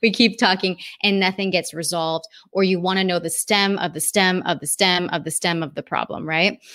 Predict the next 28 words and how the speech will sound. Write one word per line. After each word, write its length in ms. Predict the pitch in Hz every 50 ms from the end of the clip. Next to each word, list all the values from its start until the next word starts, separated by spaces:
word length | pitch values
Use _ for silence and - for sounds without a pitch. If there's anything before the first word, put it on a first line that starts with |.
| - - - _
Why, 420 | _ 185 175 175 202 214 214 226 220
you 140 | - 190 170
know, 120 | 185 151
why 220 | 147 175 214 247
did 120 | 233 226 220
my 160 | 202 185 180
dad, 400 | 180 262 262 247 240 233 240 220
did 80 | 196 180
my 100 | 170 165
grandma, 480 | 160 226 233 226 226 226 220 214 214
did 140 | 208 190 175
my 80 | 170 175
great 180 | 226 233 220
grandma 280 | 226 233 214 214 214 208
have 180 | 208 208 185
this? 200 | 196 196 196 190 - - - - - - _ -
Rather 420 | 165 180 214 214 220 226 233 220
than 220 | 214 214 208 208
being 180 | 202 208 208 202
like, 160 | 196 190 196 190
"Huh, 360 | - - - 466 453 320 - - _ _ _ _ _ _ _ _ _ _ _ 269
I 60 | 254
sense 280 | 254 277 285 277 269
a 40 | 285
little 180 | 285 277 277 277
insecurity 680 | 269 262 254 254 262 254 - 262 247 247 262 262 233
right 200 | 202 190 185 196
here. 280 | 196 190 175 175 185